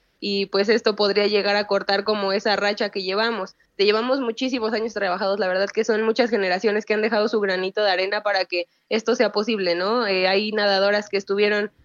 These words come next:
conmigo hace dos o tres Panamericanos en, en Toronto, en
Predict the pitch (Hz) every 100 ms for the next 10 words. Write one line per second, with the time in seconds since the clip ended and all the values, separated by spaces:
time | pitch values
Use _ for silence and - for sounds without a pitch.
0 | - 208 202 214 214 208 208 214 208 196
1 | 185 185 208 220 214 190 202 202 202 190
2 | 180 208 196 202 175 170 170 - 185 185
3 | 185 202 208 214 196 185 175 170